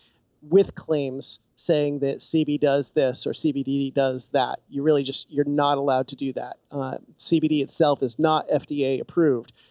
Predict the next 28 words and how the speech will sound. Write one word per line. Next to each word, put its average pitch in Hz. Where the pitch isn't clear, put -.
So 165
I 143
think 143
it 147
was 139
very 143
important 139
for 135
the 139
F 135
D 143
A 131
to 131
come 143
out 131
and 131
say, 139
"Yes, 143
there 143
is 190
a 147
C 180
B 160
D 156
drug 147
on 143
the 135
market 139